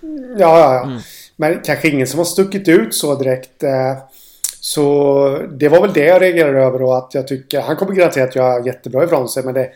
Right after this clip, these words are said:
Speaker 1: kanske inte är den där frälsarvärvningen direkt
Speaker 2: Nej, men kollar
Speaker 1: som
Speaker 2: man på stats så är det ju, ser det ju ut som en vattenbärare. Mer,
Speaker 1: Mm.
Speaker 2: mer än något annat.
Speaker 1: Ja, men precis.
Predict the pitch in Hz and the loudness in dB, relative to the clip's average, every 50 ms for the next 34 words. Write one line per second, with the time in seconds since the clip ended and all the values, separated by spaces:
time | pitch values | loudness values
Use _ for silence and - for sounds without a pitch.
0 | _ _ _ _ _ - - 127 131 127 127 117 127 151 175 160 120 - - - | _ _ _ _ _ -14 -12 -12 -10 -8 -6 -4 -2 0 0 0 -2 -2 -2 0
1 | 131 127 127 131 120 - - - 113 113 120 123 113 120 127 120 120 120 127 135 | 0 0 0 0 -2 -4 -6 -8 -8 -10 -12 -8 -4 -4 -4 -4 -4 -4 -6 -6
2 | 151 175 190 170 147 131 131 131 127 - - 156 139 127 127 127 120 127 120 - | -6 -6 -6 -8 -8 -8 -8 -10 -8 -6 -4 -4 -4 -4 -6 -8 -10 -12 -14 -12
3 | - - 151 175 - - - - - - - - 165 151 143 135 135 127 123 120 | -10 -10 -10 -10 -10 -12 -16 -16 -16 -16 -12 -8 -6 -6 -4 -4 -6 -8 -8 -10
4 | 123 120 123 117 120 - 147 131 127 123 127 123 143 160 165 170 - - 139 131 | -10 -8 -8 -10 -8 -6 -6 -6 -4 -4 -4 -2 -2 -4 -6 -8 -10 -12 -10 -10
5 | 127 117 131 - _ _ - - 120 110 107 104 98 101 110 127 123 113 110 110 | -8 -10 -10 -12 _ _ -16 -14 -12 -12 -12 -14 -16 -14 -12 -10 -10 -10 -8 -10
6 | 117 123 139 160 - - - _ - - - _ _ _ _ _ _ _ - 135 | -10 -10 -10 -10 -12 -12 -16 _ -20 -20 -20 _ _ _ _ _ _ _ -10 -6
7 | 135 131 135 135 131 131 127 147 135 127 123 120 120 120 120 117 120 127 120 _ | -2 0 2 2 2 0 -2 -4 -6 -6 -8 -8 -10 -10 -10 -10 -10 -14 -16 _
8 | _ _ _ _ _ _ _ _ _ _ _ _ _ _ _ _ - - 151 143 | _ _ _ _ _ _ _ _ _ _ _ _ _ _ _ _ 0 4 4 6
9 | 139 143 127 117 123 131 135 131 | 6 4 2 0 0 0 0 -2